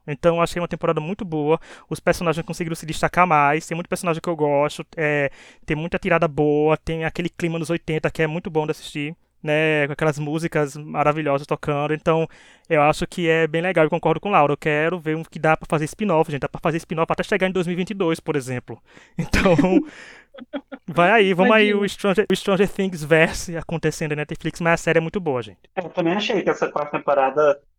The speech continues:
Speaker 3: deu uma revitalizada na série que tava precisando, né?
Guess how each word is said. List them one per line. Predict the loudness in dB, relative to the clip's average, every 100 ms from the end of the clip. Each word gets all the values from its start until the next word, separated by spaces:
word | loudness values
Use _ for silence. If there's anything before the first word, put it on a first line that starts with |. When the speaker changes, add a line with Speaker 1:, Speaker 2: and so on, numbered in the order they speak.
| _ -6
Speaker 3:
deu | -4
uma | -2
revitalizada | -4 -2 -2 -2 -2 0 0 -2
na | -6
série | -6 -8 -4
que |
tava | -2 -2 -2
precisando, | -8 -10 -6 -2 -2 0
né? | -4